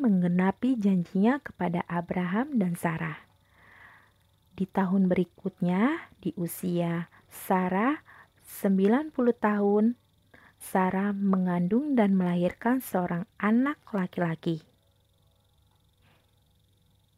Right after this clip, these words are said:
Abram yang sekarang berusia seratus tahun memberi nama anaknya Ishak, yang artinya dia tertawa.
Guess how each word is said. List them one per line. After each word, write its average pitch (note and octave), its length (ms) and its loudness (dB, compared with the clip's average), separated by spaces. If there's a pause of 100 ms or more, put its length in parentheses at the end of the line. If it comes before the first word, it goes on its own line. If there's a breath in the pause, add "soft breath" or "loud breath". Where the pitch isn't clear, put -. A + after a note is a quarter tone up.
(1500)
Abram G3+ 520 0
yang A#3+ 160 4
sekarang G#3+ 640 0
berusia F3+ 560 -2
seratus C4 600 -2
tahun F#3 400 -2 (400 loud breath)
memberi G#3+ 480 2
nama F#3+ 560 2 (200)
anaknya F#3 720 -2
Ishak, - 360 -4 (480 soft breath)
yang F3+ 240 0
artinya F3+ 800 -2 (400)
dia A#3+ 400 0
tertawa. D#3+ 720 -4